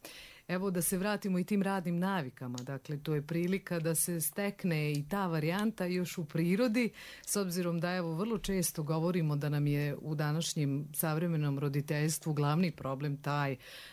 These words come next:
što su roditelji prezauzeti poslovima, a djeca su, e, na neki način prepuštena različitim ekranima, odnosno medijima.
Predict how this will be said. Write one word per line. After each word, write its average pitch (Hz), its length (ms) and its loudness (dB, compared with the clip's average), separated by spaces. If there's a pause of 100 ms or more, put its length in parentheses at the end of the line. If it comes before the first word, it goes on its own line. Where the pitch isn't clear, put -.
(200)
što 180 240 -2
su - 160 0
roditelji 160 560 2
prezauzeti 165 880 0
poslovima, 160 1000 0
a 147 120 -2
djeca 143 420 0
su, 139 420 0
e, - 40 -10 (880)
na 160 140 2
neki 180 280 -2
način 156 400 0
prepuštena 147 720 -2
različitim 139 720 -2
ekranima, 147 640 0
odnosno 139 460 0
medijima. 147 720 2